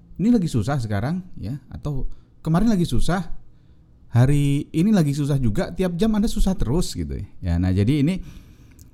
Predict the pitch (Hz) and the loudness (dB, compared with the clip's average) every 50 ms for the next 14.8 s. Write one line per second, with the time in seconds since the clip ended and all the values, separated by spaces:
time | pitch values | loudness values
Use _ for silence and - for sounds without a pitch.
0 | - - - - - - - - - 165 - - - 156 160 - - - 151 151 | -20 -20 -20 -20 -20 -20 -12 -4 -4 -4 -2 0 -2 -2 -2 -4 -6 0 0 0
1 | 139 131 127 156 156 156 135 - - 147 147 147 139 165 202 196 165 - - - | 2 2 2 2 4 6 8 6 6 6 2 0 0 0 -2 -2 -2 -2 -2 -2
2 | 151 156 156 156 156 151 156 165 175 170 - - 139 131 110 95 90 87 92 104 | -2 -2 -2 0 0 0 0 0 -2 -2 -4 -2 0 0 0 0 0 0 -2 -2
3 | 117 131 120 110 95 92 92 113 120 113 - - 123 117 110 104 104 - 101 87 | -4 -4 -2 -2 -2 0 -2 -2 2 4 4 4 4 4 -6 -6 -6 -8 -10 -10
4 | - - 117 131 170 180 226 240 240 - - - - - - 131 127 131 135 139 | -8 -6 -4 -4 -2 -4 -6 -8 -10 -12 -14 -16 -14 -10 -6 -2 0 0 2 2
5 | 139 135 123 120 - - - - - - 147 120 120 127 127 147 156 - 190 196 | 0 0 -2 -4 -8 -18 -20 -14 -8 -6 -2 0 0 2 2 0 0 -2 -2 -2
6 | 170 113 107 117 - - 107 110 120 156 175 170 151 - - 135 113 117 98 120 | -2 -2 -2 0 -2 -2 0 0 0 0 -2 0 0 2 2 2 2 0 -2 -2
7 | 147 139 - 127 98 90 - - - - - 113 104 - - 92 82 - - 98 | -2 -2 -2 -4 -4 -4 -6 -8 -10 -8 -8 -8 -8 -8 -8 -6 -4 -4 -4 -4
8 | 82 98 - - - 82 - - - - _ - - - - - - - - - | -4 0 6 6 6 6 6 -6 -14 -18 _ -16 -18 -18 -18 -20 -20 -20 -20 -20
9 | - _ - - - - 87 87 87 107 101 104 101 107 110 107 107 - 104 101 | -20 _ -20 -20 -10 -4 2 6 6 6 6 6 0 -2 -2 -2 -2 -4 -6 -6
10 | 87 - - - - 170 151 117 98 - - 101 - 101 90 - - - - - | -6 -8 -8 -6 -4 -4 -2 -2 -2 -4 -4 -6 -6 -2 6 6 6 6 6 0
11 | - - - - - _ _ - 180 185 185 208 196 185 165 156 160 165 160 151 | -8 -14 -16 -16 -20 _ _ -6 -4 -2 0 0 0 0 0 0 0 2 2 2
12 | 151 156 147 - - - 156 156 151 151 - 131 151 165 143 117 95 98 95 95 | 0 0 0 -2 -2 -2 -2 -2 -2 -2 -2 -2 -2 0 0 0 0 0 0 -2
13 | 101 104 113 120 - 101 101 98 95 92 92 90 95 104 110 101 92 85 - - | -4 -4 -6 -6 -4 -2 0 0 0 0 0 0 -2 -2 0 0 0 -2 -2 -2
14 | 101 - - 82 - 90 - - - 71 80 - - - 60 | -2 -6 -6 -6 -2 0 0 0 -2 -4 -10 -10 -12 -12 -8